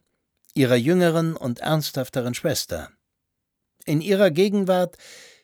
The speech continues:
wenn sie sprach, ging oder kam,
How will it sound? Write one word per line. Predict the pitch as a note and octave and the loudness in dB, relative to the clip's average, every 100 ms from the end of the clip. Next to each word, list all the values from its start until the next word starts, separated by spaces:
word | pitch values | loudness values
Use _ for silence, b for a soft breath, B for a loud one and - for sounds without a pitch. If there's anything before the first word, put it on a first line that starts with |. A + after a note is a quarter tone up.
| B | B
wenn | C#3 C#3+ | -4 -2
sie | C#3+ F#3 | -2 -4
sprach, | - - C#3 E3 G3 F#3+ - - _ | -4 -8 -6 -4 -4 -6 -12 -20 _
ging | D3+ F#3+ G#3 G3+ | -2 0 0 -2
oder | D3+ C#3 C3 | -4 -6 -6
kam, | - E3 E3 E3 | -4 -2 -2 -2